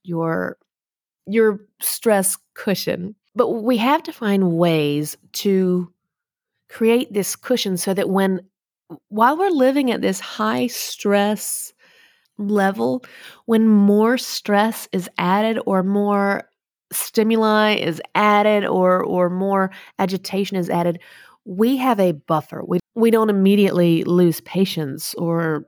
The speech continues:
snap or get angry or, or go into a deep stress, or maybe a panic attack or something. So if you're at a high stress, you gotta have this extra <laughs> emergency savings account of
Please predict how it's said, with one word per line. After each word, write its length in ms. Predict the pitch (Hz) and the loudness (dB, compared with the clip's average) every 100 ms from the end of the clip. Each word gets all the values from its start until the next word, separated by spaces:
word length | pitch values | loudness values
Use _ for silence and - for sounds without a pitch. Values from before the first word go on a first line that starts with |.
| _ | _
snap 640 | - - 202 208 185 - - | -10 -8 -4 -4 -4 -8 -6
or 180 | 185 | -4
get 180 | 185 185 | -2 -2
angry 440 | 180 180 190 180 165 | -2 -2 0 0 2
or, 200 | 160 160 | 0 0
or 260 | - 180 | 0 0
go 240 | 175 190 190 | 2 2 2
into 720 | 180 180 175 - 175 170 160 - - - _ | 2 2 0 0 2 2 0 -4 -18 -20 _
a 80 | 180 | -2
deep 400 | 165 185 - - | 2 2 2 -4
stress, 880 | - - 190 175 170 - - - - | -6 -4 -2 0 0 -4 -8 -8 -6
or 100 | 180 | -4
maybe 280 | 202 202 185 | 0 2 2
a 60 | |
panic 420 | 196 175 208 240 | 0 -2 0 0
attack 380 | 170 - 165 - | -2 -6 -8 -8
or 100 | - | -12
something. 460 | 180 - - - - - - - | -10 -10 -12 -14 -16 -18 -20 -18
So 320 | - 226 220 - - | 0 0 0 -6 -4
if 240 | 226 - | -4 -2
you're 120 | - | -2
at 100 | - | 0
a 40 | 262 | -2
high 220 | - 247 | 0 -2
stress, 260 | - 220 - | 0 -4 -6
you 220 | - 220 233 | -10 -4 -2
gotta 340 | 214 214 240 | 2 2 0
have 380 | 214 185 180 175 | -2 0 2 2
this 240 | 175 - - | -2 -4 -6
extra 560 | 190 - - 214 208 - _ - _ - - | -8 -8 -2 0 0 -4 _ -20 _ -8 -6
<laughs> 520 | 202 - - - - | -8 -12 -20 -20 -2
emergency 760 | 214 220 254 269 320 - 320 | 2 4 4 2 -2 -2 -2
savings 540 | 302 - 247 214 196 180 | -2 0 2 2 0 -2
account 640 | 180 - 165 160 160 - - _ - | -4 -2 0 0 -2 -6 -20 _ -4
of 500 | 190 185 170 165 | 0 2 2 -2